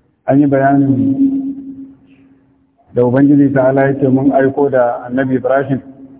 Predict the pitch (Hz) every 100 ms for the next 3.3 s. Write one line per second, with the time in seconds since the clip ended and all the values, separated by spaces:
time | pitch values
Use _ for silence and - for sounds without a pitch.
0 | - 131 127 123 123 117 135 143 147 185
1 | - - - - - - - 143 160 -
2 | - 156 156 147 131 127 143 143 135 120
3 | 117 110 -